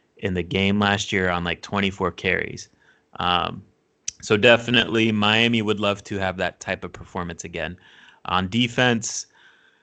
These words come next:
you know, F I U's, the thing that stand, stands out about F I U's defense is their run defense. And basically, you can look through all their wins and losses this year. They're five and five currently going into this game.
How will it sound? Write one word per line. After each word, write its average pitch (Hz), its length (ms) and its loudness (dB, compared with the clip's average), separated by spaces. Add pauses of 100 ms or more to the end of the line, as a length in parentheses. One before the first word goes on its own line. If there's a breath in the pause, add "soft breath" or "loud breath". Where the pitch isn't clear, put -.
(160 soft breath)
you 131 60 4
know, 123 100 6
F 120 180 2
I 131 120 4
U's, 123 1080 0 (500)
the 117 120 2
thing 131 200 4
that 123 120 2
stand, 117 420 0 (100)
stands 107 340 -2
out 107 120 4
about 104 260 2
F 104 200 -4
I 107 100 0
U's 101 320 -4
defense 135 760 -4 (120)
is 98 540 0
their 95 280 -2
run 95 240 0
defense. 85 640 -8 (260)
And 87 760 -2 (680)
basically, 143 720 2
you 123 400 2
can 117 320 0
look 110 360 -2
through 107 300 0
all 98 180 6
their 104 200 2
wins 101 420 2
and 92 160 2
losses 95 460 0
this 110 240 0
year. 113 240 4
They're 92 200 2
five 107 300 2
and 113 120 -2
five 90 400 -2
currently 92 420 -4
going 90 260 -2
into 90 140 -2
this 87 180 -6
game. 98 360 -2